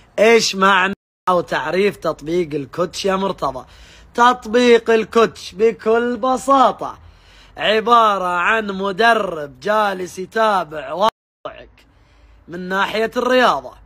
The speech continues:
وعبارة عن أخصائي تغذية جالس يتابع برنامجك الغذائي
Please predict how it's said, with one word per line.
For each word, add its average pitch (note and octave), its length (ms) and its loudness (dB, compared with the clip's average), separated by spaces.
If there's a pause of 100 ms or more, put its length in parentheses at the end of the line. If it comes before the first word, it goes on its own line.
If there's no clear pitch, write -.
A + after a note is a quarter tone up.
(440)
وعبارة G3 600 2
عن F3+ 260 2
أخصائي F#3 800 -2
تغذية F#3+ 540 -4
جالس F3+ 500 -4
يتابع D#3+ 500 -4
برنامجك F3+ 760 -8
الغذائي A#3+ 580 -2